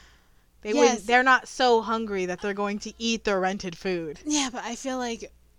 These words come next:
Speaker 2: in general, <laughs> anyone could eat a pineapple.
Speaker 1: Any-, pineapples are for everyone.
Speaker 2: They are for everyone.
Speaker 1: What happens if Hawaii's missile test wasn't a fake missile test and they actually got bombed?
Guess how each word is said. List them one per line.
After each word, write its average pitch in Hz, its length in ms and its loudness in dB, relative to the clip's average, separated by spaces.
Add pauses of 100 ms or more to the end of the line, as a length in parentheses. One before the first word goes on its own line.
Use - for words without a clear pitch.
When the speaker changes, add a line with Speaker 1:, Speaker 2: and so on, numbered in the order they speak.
Speaker 2:
in 247 220 -6
general, 220 680 -6 (800)
<laughs> - 800 -14
anyone 247 560 0
could 214 180 -14
eat 196 180 -12
a 160 60 -12
pineapple. 196 760 -14 (720)
Speaker 1:
Any-, 214 280 -12 (380)
pineapples 247 480 -10
are 190 160 -12
for 202 220 -14
everyone. 202 480 -8
Speaker 2:
They 247 100 4
are 277 260 10
for 320 140 0
everyone. 226 540 2
Speaker 1:
What 185 100 4
happens 392 460 2
if 339 260 -2
Hawaii's 302 600 -4
missile 277 260 -6
test 220 400 -2
wasn't 220 460 -6
a 202 60 -10
fake 214 200 -2
missile 202 280 -6
test 170 320 -6
and 208 100 -10
they 208 80 -6
actually 208 340 -6
got 233 180 0
bombed? 240 400 -4